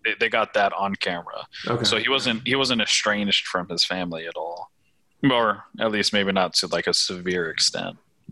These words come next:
Speaker 2: Yeah, I mean, everybody's got crazy ideas. I guess his, I mean, you can delete him for the anti-Semitic, racist, homophobic,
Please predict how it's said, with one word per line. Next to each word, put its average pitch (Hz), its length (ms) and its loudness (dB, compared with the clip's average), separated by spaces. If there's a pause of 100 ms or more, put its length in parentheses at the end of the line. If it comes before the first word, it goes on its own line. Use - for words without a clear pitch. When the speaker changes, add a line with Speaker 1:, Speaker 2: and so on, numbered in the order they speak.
(500)
Speaker 2:
Yeah, 151 460 2
I 143 80 0
mean, 151 480 2
everybody's 156 440 6
got 151 160 2
crazy 131 340 4
ideas. 117 500 6
I 104 60 2
guess 110 380 4 (280)
his, 180 540 4
I 131 80 2
mean, 117 240 4
you 110 160 6
can 107 300 2 (320)
delete 113 360 4
him 101 300 2
for 107 180 2
the 101 380 2 (1120)
anti-Semitic, 104 1160 4
racist, 101 880 2
homophobic, 104 1000 2